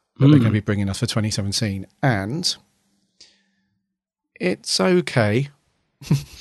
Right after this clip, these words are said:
Speaker 2: Mm.
Speaker 1: Um, it looks fairly stuff. It w-, a lot of it, with the exception of the Capaldi figure, some of it just looks very samey.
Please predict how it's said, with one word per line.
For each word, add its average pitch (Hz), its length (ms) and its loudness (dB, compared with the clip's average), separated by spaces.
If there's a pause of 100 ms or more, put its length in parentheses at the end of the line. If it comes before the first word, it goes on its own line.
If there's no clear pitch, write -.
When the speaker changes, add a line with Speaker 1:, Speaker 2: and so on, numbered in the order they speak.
(340)
Speaker 2:
Mm. 151 600 6
Speaker 1:
Um, 131 260 4
it 156 160 0
looks 165 240 -2
fairly 160 640 0 (720)
stuff. - 340 0
It 107 60 -4
w-, - 160 -4 (260)
a 139 80 2
lot 160 160 6
of 147 120 2
it, - 200 2
with 147 160 2
the 160 220 -2
exception 156 420 0
of 139 100 -2
the 139 80 0
Capaldi 135 460 2
figure, 95 320 -6 (2250)
some - 280 2
of 131 80 2
it - 140 2
just 135 200 -4
looks - 180 -4
very 139 280 2
samey. 107 640 0